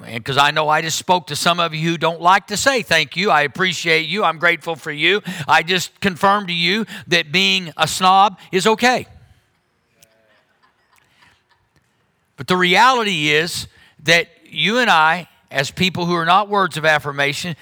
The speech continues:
need to do everything in our power to make sure we're affirming. I, in my latter years, have become that person who said, "You know what? I don't think I've been, uh, openly grateful enough to people that have been a part of my life."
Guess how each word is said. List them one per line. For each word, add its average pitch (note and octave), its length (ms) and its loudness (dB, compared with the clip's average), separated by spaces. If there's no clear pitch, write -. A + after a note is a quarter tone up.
need E3 220 0
to F3 80 -6
do D#3+ 200 -4
everything G3+ 560 0
in F3+ 120 -2
our E3+ 180 2
power C#3+ 560 0
to E3+ 120 -2
make D#3+ 200 0
sure D#3+ 220 -4
we're D3+ 200 -2
affirming. E3+ 360 -2
I, E3+ 220 6
in F#3 160 -2
my D#3 180 2
latter E3 320 2
years, D#3+ 300 -2
have D#3 180 0
become D#3+ 360 -2
that D#3 200 0
person F3 420 -2
who D3+ 100 -6
said, D#3+ 320 0
"You G#3 60 -6
know G#3 100 -4
what? F#3 360 0
I F#3+ 140 4
don't G3+ 160 -2
think E3+ 220 -4
I've E3 180 2
been, D#3 240 -6
uh, C#3 180 2
openly E3+ 480 -2
grateful D3 540 0
enough B2+ 440 -2
to D#3 120 -4
people E3 380 -4
that D3 140 2
have C#3 100 -4
been D3 100 -6
a C#3+ 60 -6
part C#3+ 260 0
of D3+ 60 -10
my D#3+ 120 0
life." F3+ 460 -6